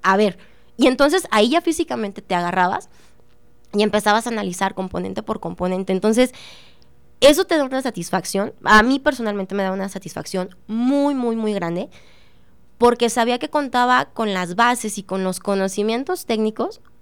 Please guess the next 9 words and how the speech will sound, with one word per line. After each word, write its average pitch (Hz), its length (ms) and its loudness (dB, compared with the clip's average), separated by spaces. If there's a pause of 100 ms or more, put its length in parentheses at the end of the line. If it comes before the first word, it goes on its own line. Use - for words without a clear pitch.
(160)
para 180 320 4
poder 202 380 2
hacer 208 320 -2
frente. 254 440 -4
Claro, 247 280 6
era 254 140 4
todo 285 260 2
un 285 100 -2
reto, 269 400 -2